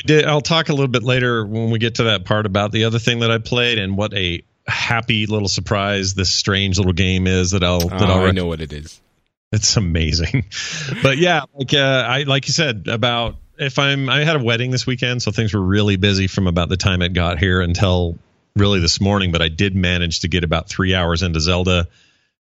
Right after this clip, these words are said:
Speaker 1: and, um, and probably another hour and a half into this other thing.
Speaker 2: <laughs>
Speaker 1: And, uh, yeah, we'll, we'll get into
Speaker 2: Yeah.
Speaker 1: what we think here shortly, I guess.
Speaker 2: So, um,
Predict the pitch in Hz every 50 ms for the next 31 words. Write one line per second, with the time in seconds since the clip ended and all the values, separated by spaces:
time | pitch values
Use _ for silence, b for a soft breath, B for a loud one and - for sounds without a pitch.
0 | _ - 80 80 78 80 78 76 78 76 76 73 73 73 73 71 71 71 69 76
1 | 95 - - _ _ _ _ _ _ _ _ - - _ - 87 85 85 80 -
2 | - - 95 85 82 85 80 76 80 78 76 73 73 76 76 76 73 73 71 -
3 | 87 85 78 78 - - 80 76 71 76 - 76 76 78 73 80 78 76 73 67
4 | B B B B B B B B B B - - - 139 101 104 107 - - 120
5 | 127 131 135 139 165 190 214 156 120 110 131 160 170 170 143 160 180 180 170 185
6 | 175 175 175 165 - - 156 151 151 143 135 135 139 135 135 - _ _ _ _
7 | 143 123 - 151 143 131 - 143 139 135 - - 143 135 123 98 98 87 82 82
8 | 80 82 80 80 76 - - B B B B B - - - - 156 147 151 151
9 | 156 156 - - 156 147 143 147 143 147 143 147 147 147 147